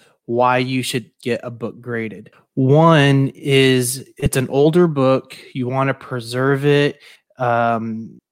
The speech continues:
it might have some imperfections on it, and that's okay. Uh, but the older these books get, the less likely they are going to survive throughout time.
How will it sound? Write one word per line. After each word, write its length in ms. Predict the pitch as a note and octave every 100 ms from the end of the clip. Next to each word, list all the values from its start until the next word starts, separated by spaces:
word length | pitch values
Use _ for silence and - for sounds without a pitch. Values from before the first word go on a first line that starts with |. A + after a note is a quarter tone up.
| _
it 140 | D3
might 180 | C#3 C#3
have 220 | B2+ C#3+
some 200 | C#3 C#3
imperfections 840 | C#3+ C3+ A#2+ - C#3 - - E3 -
on 280 | - B2 B2
it, 200 | C3+ - - _ _
and 140 | C3
that's 280 | C#3+ C#3+ -
okay. 720 | C#3+ B2 - E3+ D3+ C#3 C3+ _ _ _ _
Uh, 400 | C3+ B2+ B2 B2 A#2+ _
but 440 | C#3 C3+ B2+ A#2+ _ _ _ C#3
the 120 | C#3
older 380 | C3+ D#3+ E3+ E3
these 200 | D#3 C#3
books 280 | C#3+ C#3 -
get, 360 | - C3 - _ _ _ -
the 100 | A#2+
less 400 | C3 C3+ - C3+
likely 500 | B2 B2 - B2+ A#2+
they 240 | B2 B2
are 160 | A#2+ A#2
going 280 | A#2+ A#2+
to 120 | A2 B2
survive 500 | B2+ A#2 A#2+ A#2 -
throughout 380 | A#2 A2+ -
time. 300 | - - B2+